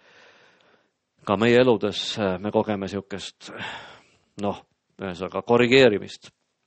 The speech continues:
suuremat, väiksemat, aga me tunneme, et, äh, keegi meist tugevam on võtnud rooli enda kätte ja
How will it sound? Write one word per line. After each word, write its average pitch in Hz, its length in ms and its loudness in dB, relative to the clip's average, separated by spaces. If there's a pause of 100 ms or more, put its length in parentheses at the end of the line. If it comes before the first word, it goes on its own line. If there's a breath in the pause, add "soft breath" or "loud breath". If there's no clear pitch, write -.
(600)
suuremat, 113 420 2
väiksemat, 113 600 -2 (720 soft breath)
aga 95 400 2 (400)
me 98 80 -10
tunneme, 101 480 0
et, - 260 -12
äh, 95 200 2 (500)
keegi 107 320 0
meist 107 180 -4
tugevam 104 460 2
on 101 140 -4
võtnud 110 340 -2
rooli 120 260 6
enda 110 300 0
kätte 104 400 -4
ja 98 160 0